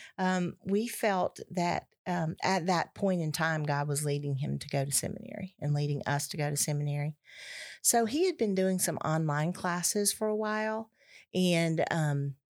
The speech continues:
then he would have to go on campus for a week at a time or something like that to finish up a class. But we decided to actually go because, um, it would take forever to finish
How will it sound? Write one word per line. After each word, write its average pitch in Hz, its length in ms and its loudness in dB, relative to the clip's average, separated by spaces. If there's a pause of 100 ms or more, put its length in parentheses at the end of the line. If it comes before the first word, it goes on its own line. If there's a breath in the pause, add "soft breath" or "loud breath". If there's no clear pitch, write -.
(120)
then 196 220 2
he 185 180 0
would 180 100 0
have 170 160 -2
to 156 80 -6
go 156 140 2
on 160 120 0
campus 156 400 0
for 160 140 -2
a 151 60 0
week 151 240 -2
at 156 80 0
a 151 40 -2
time 151 480 0
or 147 60 -4
something 156 340 -4
like 139 140 -4
that 110 140 0
to 147 80 -4
finish 143 300 -2
up 127 120 -6
a 147 80 -8
class. 131 580 -2 (600 loud breath)
But 175 260 2 (160)
we 208 280 2
decided 208 480 0
to - 140 0
actually 170 360 -2
go 175 420 2
because, 151 760 2 (180)
um, 143 400 0 (1500)
it 202 120 2
would 202 140 4
take 175 240 -2
forever 156 520 2
to 147 100 0
finish 143 640 0